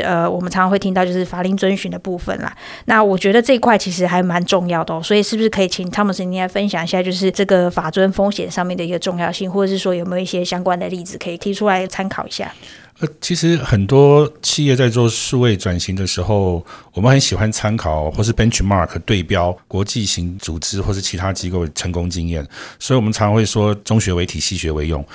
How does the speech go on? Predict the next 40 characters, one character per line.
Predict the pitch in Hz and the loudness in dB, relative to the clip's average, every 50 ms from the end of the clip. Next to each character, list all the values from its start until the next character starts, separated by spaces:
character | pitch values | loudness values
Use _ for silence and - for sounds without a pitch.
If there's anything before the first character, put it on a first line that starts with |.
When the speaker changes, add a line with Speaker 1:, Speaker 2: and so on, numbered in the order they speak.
| - - - - _ | -18 -18 -18 -18 _
Speaker 2:
我 | - 87 | -6 -4
们 | 95 92 90 - | -4 -4 -4 -4
套 | - - 127 101 | 0 2 2 2
别 | 90 90 92 | 2 0 -2
人 | 92 92 | -2 0
的 | 92 90 | -2 0
方 | - 98 | 0 0
法 | 90 - 87 | 0 0 0
来 | 85 85 | 0 0
我 | 87 | 0
们 | 80 78 | -2 -2
这 | 82 85 90 | -4 -4 -4
里 | 85 82 | -4 -4
走。 | 82 - - | -4 -6 -6
这 | - - 110 | -6 -4 -4
是 | - 117 | -2 0
我， | 104 95 | -2 -2
特 | - - 143 | 0 0 0
别 | 131 117 | 0 0
是 | - 117 | 0 0
在 | 110 110 101 | 0 0 0
东 | - - 95 101 | 0 0 -2 0
方 | 92 92 95 | 0 0 0
国 | 87 82 78 | 0 -2 -4
家， | 76 - 87 78 78 78 | -4 -2 -2 -2 -2 -2
在 | - 127 | 0 -2
做 | 117 110 120 110 | 2 2 2 2
数 | - - 113 | 2 2 2
位 | 104 | 2
转 | 92 - 87 80 | 2 0 -2 -4
型 | 80 - 87 85 87 87 90 85 | -4 -4 -4 -4 -4 -4 -6 -6
一 | 95 104 | -6 -6
个 | - - 90 85 - - | -6 -4 -6 -6 -6 -10
最 | - - - 107 98 92 90 | -8 -4 -2 0 0 0 -2
常 | - - - 82 85 | -4 -4 -6 -4 -6
出 | 85 - - 92 | -4 -4 -4 -4
现 | 90 - 92 | -4 -4 -4
的 | 82 80 | -4 -4
样 | 85 90 78 78 | -4 -4 -4 -6
态。 | 78 - - 80 69 | -6 -8 -8 -8 -10